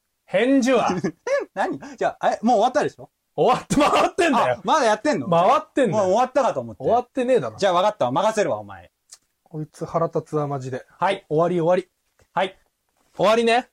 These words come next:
Speaker 2: はい。
Speaker 1: はい、じゃあまた来週ね。
Speaker 2: はい。
Speaker 1: はい。
Speaker 2: あ、え、何？また来、え、何？
Speaker 1: ん？
Speaker 2: ちょ、ちょ、ちょ、ちょ、また来週ねって言って今終わらせようとしてたでしょ？
Speaker 1: そうだよ。
Speaker 2: え、なんかそんな感じでいつも終わってなくない？なんか、いつもなんか。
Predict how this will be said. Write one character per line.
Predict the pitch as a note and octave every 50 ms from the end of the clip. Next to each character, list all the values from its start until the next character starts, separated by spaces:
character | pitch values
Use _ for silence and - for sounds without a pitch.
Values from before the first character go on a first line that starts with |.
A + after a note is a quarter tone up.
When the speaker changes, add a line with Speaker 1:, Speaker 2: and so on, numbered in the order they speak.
| _ _ _
Speaker 2:
は | - E3+
い。 | E3+ -
Speaker 1:
は | - C#3 D3
い、 | C#3+ B2
じ | C3+
ゃ | B2
あ |
ま | A#2 C3+
た | -
来 | B2+ B2+ B2
週 | - C#3+ C#3
ね。 | D#3 E3+ E3+ - _ _ _ _ _ _ _ _ _
Speaker 2:
は | - D#3+ F3
い。 | F3 -
Speaker 1:
は | C#3+ A2+
い。 | - -
Speaker 2:
あ、 | G#3+ C4 - - G3 G3 - A3
え、 | A#3
何？ | A#3 A#3+ G#3 D#3+
ま | D#3 E3+ F3
た | G3+ G3+
来、 | G#3 G3+ F3+ -
え、 | G3 A#3 G3+ - _ _ _ _
何？ | - F3 F3 B2+
Speaker 1:
ん？ | G2 - - _ _ _ _ _ _ _ _ _ _ _ _ _ - C3+ F3 - _ _ _ _ _ _ _ _ _ _ _
Speaker 2:
ち | - - A3
ょ、 |
ち | D3+ - G#3+
ょ、 | E3+
ち | - C#4
ょ、 | E4 A4 C5 B4+ -
ち | - D#3+ C#3 - F#4 G4 E4+ -
ょ、 | G#3
ま | G#3+ A3 A#3+
た | A#3 C#4 C4+
来 | C#4 C4+ -
週 | - C#4+ C#4
ね | C4+ D4
っ | C#4
て | C#4
言 | G3 F#3
っ |
て | - F#3+
今 | F#3 F3+ E3+ D#3
終 | D3+ D#3 F3
わ | F3+
ら | F#3+ E3+
せ | - F#3
よ | F3 F3
う | E3+ E3+
と | E3+ D#3
し |
て | - F3
た | C#3 G#2+
で | F2+ F2
し | G2+
ょ？ | G2+ A#2 - _ _ _
Speaker 1:
そ | - - A#2
う |
だ | G#2 A#2
よ。 | D#3+ - _ _ _ _ _ _ _ _ _ _ _ _ _ _ -
Speaker 2:
え、 | G#3+ B3+
な | B3 A#3+ B3
ん | A#3
か | F#3
そ | - A#3+
ん | A#3+
な | A#3+ -
感 | - A3
じ | G3 G#3+
で | G3+
い | -
つ | -
も | E3+ C3
終 | A2+
わ | A2+
っ | A2+
て | -
な | A#2 A2+ G#2+
く | A#2
な | A2 B2 D3
い？ | D#3+
な | F#3+
ん | F3
か、 | - A2+ G#2+ - _ -
い | D#3+ C#3+
つ | - G3+
も | E3 C3+
な | C3
ん | A2+
か。 | - F2+ D#2